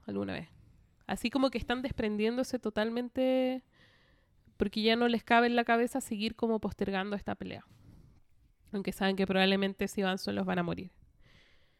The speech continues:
Y en esa desesperación se escucha la voz de Oden. Em, y dice, "Nuestros siglos de al-, aislamiento están atados profundamente a la existencia del, del clan Kozuki.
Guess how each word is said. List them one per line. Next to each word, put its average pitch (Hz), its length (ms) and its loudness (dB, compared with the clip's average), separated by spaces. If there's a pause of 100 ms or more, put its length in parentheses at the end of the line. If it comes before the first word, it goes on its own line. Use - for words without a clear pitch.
(320)
Y 196 120 4
en 214 80 4
esa 302 220 -2
desesperación 311 760 -2 (760)
se - 140 -4
escucha 240 380 2
la 220 160 6
voz 220 160 2
de 214 120 0
Oden. 190 300 0 (1800)
Em, 165 560 -2 (720)
y 196 120 -2
dice, 202 220 0
"Nuestros 196 580 -4 (640)
siglos 277 480 6
de 254 100 4
al-, 226 320 -2
aislamiento 202 760 0
están 226 300 -2
atados 214 320 2
profundamente 254 720 -2
a 254 40 0
la 247 60 -2
existencia 226 640 -4
del, 208 200 -4 (160)
del 185 280 -4
clan 214 300 0
Kozuki. - 560 -6